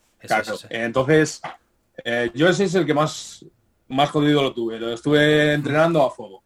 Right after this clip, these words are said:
Speaker 1: Hostia.
Speaker 2: Y después el Kuznavet, que es la prueba de los pitidos, que era siete y media.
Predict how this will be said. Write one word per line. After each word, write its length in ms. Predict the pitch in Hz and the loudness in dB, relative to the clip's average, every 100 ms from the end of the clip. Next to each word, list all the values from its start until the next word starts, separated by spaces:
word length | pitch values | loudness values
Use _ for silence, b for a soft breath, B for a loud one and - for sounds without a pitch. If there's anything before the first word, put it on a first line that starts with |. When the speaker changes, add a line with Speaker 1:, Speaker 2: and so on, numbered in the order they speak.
| _ | _
Speaker 1:
Hostia. 420 | 110 - 107 107 - _ | -18 -16 -12 -14 -14 _
Speaker 2:
Y 100 | 135 | -6
después 640 | 127 127 139 156 165 160 - | -6 -4 0 4 4 0 -2
el 140 | 147 | -2
Kuznavet, 460 | 143 160 156 160 196 _ _ _ | 0 0 2 2 0 _ _ _
que 120 | 117 | -6
es 60 | 117 | 0
la 220 | 120 117 | 0 0
prueba 180 | 123 120 | -2 -4
de 60 | 117 | -4
los 100 | - | -8
pitidos, 500 | 120 139 175 - - _ _ _ _ _ _ _ _ _ _ _ - | -2 2 2 0 -10 _ _ _ _ _ _ _ _ _ _ _ -12
que 140 | 110 | -2
era 880 | 123 139 143 139 135 139 147 147 - | 4 4 4 2 0 -2 -6 -12 -20
siete 600 | - - - 131 131 131 131 | -20 -20 -14 -6 -4 -2 -2
y 60 | |
media. 380 | 117 98 98 | -2 -6 -8